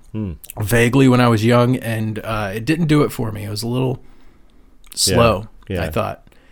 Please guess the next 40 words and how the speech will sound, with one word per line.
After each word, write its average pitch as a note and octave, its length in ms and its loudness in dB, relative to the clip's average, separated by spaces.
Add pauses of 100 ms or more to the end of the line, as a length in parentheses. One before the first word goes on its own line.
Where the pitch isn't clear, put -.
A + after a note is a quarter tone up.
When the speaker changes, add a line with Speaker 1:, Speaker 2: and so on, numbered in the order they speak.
(280)
Speaker 2:
So, A2+ 440 2
uh, A2+ 300 0
I C3 60 4
was B2+ 160 6
really D#3 240 6
happy C#3 300 4
to A2+ 80 -2
see B2+ 260 0
this, A2+ 460 -2 (400)
uh, B2+ 260 4
which D#3+ 240 4
really, F#3 540 6
you D3+ 280 0
know, D3+ 140 4
I, C#3+ 160 2 (120)
I, D3+ 100 0
we're D3+ 180 6
not B3+ 180 4
gonna, B2 220 0 (140)
we're B2+ 180 2
not D#3 180 4
going B2 260 2
to, G2+ 300 -4
uh, G#2 300 -4
meander A#2 580 2
on G2+ 140 -4
movies C#3 380 4
the G2 100 -4
whole G#2 140 -2
time, G2 240 -6
but D3+ 140 -2 (100)
this C#4+ 200 2
is D4 220 2
a G#3 40 4
good C#3 580 4
category A#2+ 560 4
because A#2+ 320 2
I, B2 180 0
I B2+ 60 0
think D#3+ 420 -4